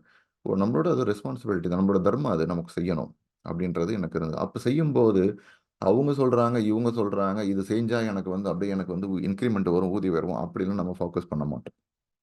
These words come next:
இது எனக்கு செய்யணும், இது என்னோட தர்மம், என்னோட ரெஸ்பான்சிபிலிட்டி, இதை நான் செய்யணும். அவங்க கொடுக்குறாங்க, எனக்கு ப்ரமோஷன் கொடுக்குறாங்க, எனக்கு அது பண்றாங்க, இல்ல இவங்க பார்க்குறாங்க என்ன. பெரும்பாலும் நம்மளோட வேலை என்னன்னா, நம்ம வந்து நான் இதை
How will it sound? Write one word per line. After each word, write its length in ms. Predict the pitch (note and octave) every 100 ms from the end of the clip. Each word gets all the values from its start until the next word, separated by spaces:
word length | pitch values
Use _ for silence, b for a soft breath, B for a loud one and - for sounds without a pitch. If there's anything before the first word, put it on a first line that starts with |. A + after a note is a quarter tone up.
| _ _ _ _
இது 220 | - F2 G#2+
எனக்கு 320 | G2+ F#2+ F#2+
செய்யணும், 340 | G#2 F#2 D2+
இது 180 | E2+ F2
என்னோட 360 | F2+ G#2+ G#2+ F2+
தர்மம், 440 | F2+ G2 E2+ - -
என்னோட 300 | D#2+ F#2 F2
ரெஸ்பான்சிபிலிட்டி, 600 | D#2+ - G2 F2+ E2 E2
இதை 120 | D#2
நான் 200 | D2 D2+ -
செய்யணும். 280 | D#2+ D#2 - _ _ _ _ _ _ _ _
அவங்க 420 | - F2 F#2+ F2+
கொடுக்குறாங்க, 520 | A2 A2 G#2 G2 G2 G2+
எனக்கு 280 | F#2 F2+
ப்ரமோஷன் 320 | F#2+ G2+ G#2 F2+
கொடுக்குறாங்க, 360 | F2 F2 F2
எனக்கு 240 | G2 F#2+ F2
அது 160 | E2+
பண்றாங்க, 480 | G2 F#2+ F2 F2+ F#2+
இல்ல 180 | F#2+ F2
இவங்க 280 | E2+ F#2+ F#2
பார்க்குறாங்க 420 | F2+ G#2 G#2 F#2+
என்ன. 340 | F2+ F2+ F#2+ F#2 B B
பெரும்பாலும் 460 | - A2+ B2 C#3 B2
நம்மளோட 160 | A2+
வேலை 260 | G#2 A2 A2+
என்னன்னா, 400 | G2 F#2+ F#2+ A2
நம்ம 120 | G#2
வந்து 240 | F#2 G2 F#2+
நான் 120 | F2+
இதை 180 | F#2